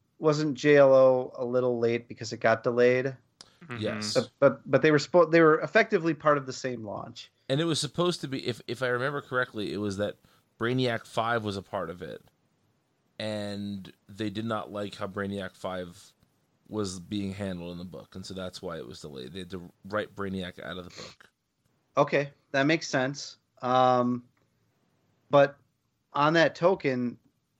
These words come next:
Speaker 1: don't you guys feel like Justice League Dark has been kind of doing the same thing where, like,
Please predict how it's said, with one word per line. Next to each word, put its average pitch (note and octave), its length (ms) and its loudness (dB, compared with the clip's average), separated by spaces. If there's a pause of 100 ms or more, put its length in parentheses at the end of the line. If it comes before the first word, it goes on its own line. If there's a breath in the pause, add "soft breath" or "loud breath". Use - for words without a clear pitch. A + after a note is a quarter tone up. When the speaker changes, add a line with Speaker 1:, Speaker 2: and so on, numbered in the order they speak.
(240)
Speaker 1:
don't D#3 240 -2
you B3 60 -6
guys A#3+ 280 2
feel E3+ 300 2
like D3+ 320 4 (180)
Justice C#3 360 -2
League D3 180 -4
Dark A#2+ 240 4
has B2+ 140 -6
been A2+ 180 -2
kind B2+ 560 -2
of C3 160 2
doing C3 260 4
the B2 80 0
same A#2+ 360 0
thing B2 400 2
where, A#2 180 6
like, A2 440 4